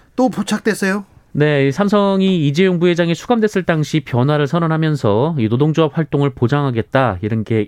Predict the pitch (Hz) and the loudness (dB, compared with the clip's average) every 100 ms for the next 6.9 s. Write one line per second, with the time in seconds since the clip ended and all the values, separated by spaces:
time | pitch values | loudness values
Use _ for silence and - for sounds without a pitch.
0 | - - - 117 127 95 95 90 120 135 | -6 -8 -4 0 0 0 -2 0 0 0
1 | - _ - 117 147 156 160 160 - 220 | -4 _ -8 -2 -2 0 2 0 0 0
2 | 214 180 143 139 101 92 127 156 - - | 2 0 0 0 0 0 -2 -4 -12 -10
3 | 131 127 151 160 165 151 147 214 214 202 | -2 0 2 2 2 2 0 0 2 0
4 | 185 170 160 - 214 202 - 120 127 147 | 0 0 0 0 0 -2 0 0 2 0
5 | - 139 135 139 - 113 - 143 127 127 | 0 0 0 0 -2 -4 -2 -2 0 0
6 | 120 - 147 - 123 113 101 131 131 | 0 0 -2 -2 -4 -2 -4 0 -2